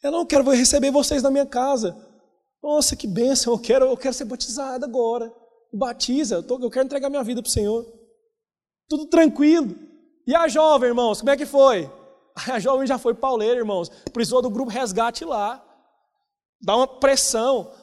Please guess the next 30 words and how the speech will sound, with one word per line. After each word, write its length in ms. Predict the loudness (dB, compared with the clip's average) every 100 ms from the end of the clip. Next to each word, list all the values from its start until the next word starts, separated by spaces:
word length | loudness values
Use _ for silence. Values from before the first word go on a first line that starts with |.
| _
dá 80 | -4
um 120 | -2
soco 560 | -2 -2 4 4 4 0
lá. 400 | -2 0 -2 -10 _ _ _ _ _ _ _ 2
Guerrear 460 | 6 8 8 6
com 60 | 4
o 40 |
demônio. 380 | 2 4 4 2
"Vai 140 | 2 2
ser 140 | 2
expulso, 920 | 2 6 10 10 8 0 -12 -20 -16 -4
vai 100 | 0
ser 140 | 2
quebrado 380 | 4 6 6 6
agora, 340 | 6 6 6
sai, 240 | 4 4 6
bora." 300 | 6 4 0 -10 _
Espírito... 440 | -4 -2 -2 -6 -2
e 60 |
ele 100 | -2
ficou 160 | 0 0
conversando 340 | 2 2 0
com, 340 | -4 -8 -8 -8
com, 240 | -4 -4
com 100 | -4
o 40 | -2
demônio, 300 | 0 0 0
irmãos, 300 | -2 -4 -10 _
fazendo 220 | -4 -2 0
entrevista. 580 | -2 0 -2 -2 -8